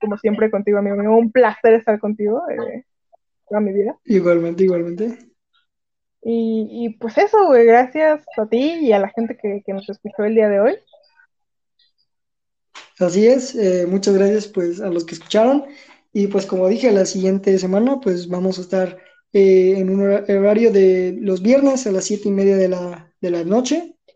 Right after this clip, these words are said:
Speaker 2: hora México. Eso ya fue, es importante aclarar porque hay mucha gente de otros países escuchando,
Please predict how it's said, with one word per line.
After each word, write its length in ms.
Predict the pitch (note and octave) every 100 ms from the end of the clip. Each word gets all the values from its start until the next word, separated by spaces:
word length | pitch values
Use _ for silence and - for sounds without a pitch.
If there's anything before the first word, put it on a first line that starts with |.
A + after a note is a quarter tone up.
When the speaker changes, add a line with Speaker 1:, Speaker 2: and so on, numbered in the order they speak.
| -
Speaker 2:
hora 260 | G3 G3
México. 400 | F3+ F#3+ B3+ C4+
Eso 160 | A3 F3+
ya 180 | F#3 F3
fue, 220 | F#3+ F#3+
es 400 | G3 F3 E3 -
importante 340 | F3 F3 F3+ F3+
aclarar 300 | F3+ G#3 B3+
porque 240 | F#3+ F#3+
hay 60 | F#3
mucha 220 | F3+ F3+
gente 440 | F3 F#3 F#3 F3
de 100 | F3+
otros 200 | F3+ F#3
países 200 | - F#3+ F3+
escuchando, 520 | F#3 G#3 B3 D4